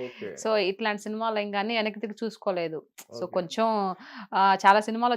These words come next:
Speaker 2: చేసిన, చేసున్నాను. కాకపోతే కొన్ని రిలీజ్ కాకుండా ఉంటాయి కదండి.
Speaker 1: అవును.
Speaker 2: అంటే మొదలుపెట్టి మధ్యలో ఆగిపోయినట్టు
Speaker 1: అవును.
Speaker 2: అట్లాంటివన్నీ బోల్డ్ అన్ని ఉంటాయి కదా.
Speaker 1: ఓ.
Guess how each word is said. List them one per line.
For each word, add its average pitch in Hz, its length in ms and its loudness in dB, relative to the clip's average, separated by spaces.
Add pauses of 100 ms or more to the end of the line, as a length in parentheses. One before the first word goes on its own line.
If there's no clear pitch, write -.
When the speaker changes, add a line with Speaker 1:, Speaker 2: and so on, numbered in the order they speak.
Speaker 2:
చేసిన, 220 320 -2 (120)
చేసున్నాను. 240 680 0
కాకపోతే 247 380 2
కొన్ని 240 240 -4
రిలీజ్ 233 340 -4
కాకుండా 220 480 0
ఉంటాయి 208 300 -2
కదండి. 196 320 -4
Speaker 1:
అవును. 220 140 -10 (140)
Speaker 2:
అంటే 208 240 -2
మొదలుపెట్టి 208 540 -4
మధ్యలో 208 340 0
ఆగిపోయినట్టు 196 540 -2
Speaker 1:
అవును. 190 120 2
Speaker 2:
అట్లాంటివన్నీ 208 380 -2
బోల్డ్ 202 320 -4
అన్ని 196 140 -6
ఉంటాయి 165 280 -12
కదా. 151 260 -12
Speaker 1:
ఓ. 107 260 -12